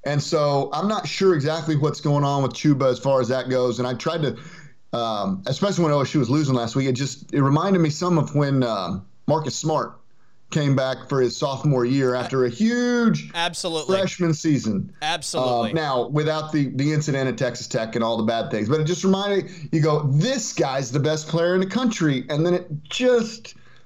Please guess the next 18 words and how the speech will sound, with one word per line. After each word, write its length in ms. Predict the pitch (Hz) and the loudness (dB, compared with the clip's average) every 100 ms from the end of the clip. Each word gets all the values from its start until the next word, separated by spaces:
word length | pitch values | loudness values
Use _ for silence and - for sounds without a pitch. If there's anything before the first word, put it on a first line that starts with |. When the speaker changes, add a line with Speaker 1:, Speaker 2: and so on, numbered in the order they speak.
| - - - | -20 -20 -8
Speaker 1:
didn't 540 | 240 226 208 202 190 - - - | -4 0 2 2 0 -6 -16 -6
quite 720 | 180 190 180 170 170 170 - - | 0 2 2 0 0 -2 -6 -14
happen. 680 | 131 117 170 156 151 107 95 - - | -10 -4 -4 -4 -4 -4 -4 -12 -4
Now, 140 | 151 | 0
there's 180 | 151 226 | 0 0
plenty 240 | 226 254 254 | 0 0 0
of 80 | |
chances 680 | - 240 226 208 151 - - - - | 0 -2 -2 -2 -6 -8 -14 -18 -4
left 300 | 175 196 214 | -2 0 -2
out 180 | 196 | -2
there 140 | 180 180 | 0 0
on 60 | |
the 80 | 175 | 0
table 320 | 156 185 147 | 0 0 0
for 100 | 127 | 0
that 160 | 131 123 | -2 -2
to 80 | 123 | -4
happen. 420 | 117 113 - - | -4 -4 -6 -8